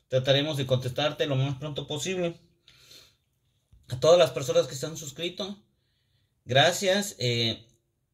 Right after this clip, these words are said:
vamos a seguir subiendo más videos. Si quieren que subamos de algún modelo en especial, igual pueden dejar sus comentarios. Ok. Eh,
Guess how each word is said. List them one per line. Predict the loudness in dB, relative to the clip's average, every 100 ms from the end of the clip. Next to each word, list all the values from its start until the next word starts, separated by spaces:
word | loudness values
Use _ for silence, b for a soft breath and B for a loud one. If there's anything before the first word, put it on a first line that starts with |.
| _ _
vamos | -2 0 0
a |
seguir | -2 -2 0 -2
subiendo | -2 0 0 2
más | 0 0
videos. | -2 2 4 4 2
Si | -2
quieren | 0 0
que | -2 -4
subamos | 0 0 0
de | -2
algún | -2 -4
modelo | -2 -2 -2
en | -2
especial, | -4 -2 2 4 4
igual | 4 0 0
pueden | 0 -2
dejar | -2 -4
sus | -6
comentarios. | -6 -4 -4 0 0 0 -6 -10 -20 _ _ _ _ _ _ -20 -20 -20 _ -20 -20 -12 -8
Ok. | -4 -4 -6 -16 _ _ _ _ _ -20 -18 -18 -16 -16 -16 -18 -20 -20 -20 -20 -20 -20 -20 -20 -18 -18 -16 -12 -6
Eh, | -2 -2 -2